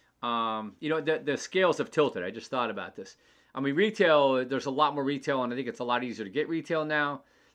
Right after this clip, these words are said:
Back then, it was kinda, like I said, even though people were calling us, if I wanted to get retail, make a lot of money, it wouldn't have been easy.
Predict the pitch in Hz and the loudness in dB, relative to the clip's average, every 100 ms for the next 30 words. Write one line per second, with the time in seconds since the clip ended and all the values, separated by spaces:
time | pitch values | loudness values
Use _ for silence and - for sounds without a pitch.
0 | - 127 131 143 123 113 143 131 120 113 | 0 0 0 -2 -2 -4 -4 0 0 -2
1 | 117 120 123 113 123 135 135 131 131 107 | -6 -8 -8 -6 -4 -2 -4 -4 -4 -4
2 | 131 123 113 110 110 - 139 147 143 131 | -2 -2 -4 -8 -8 -2 -2 0 0 -2
3 | 127 123 123 123 117 107 110 110 120 131 | -2 -6 -6 -6 -6 -4 -4 -2 -2 -2
4 | 120 104 110 101 101 101 98 101 | -4 -4 -6 -8 -8 -10 -12 -14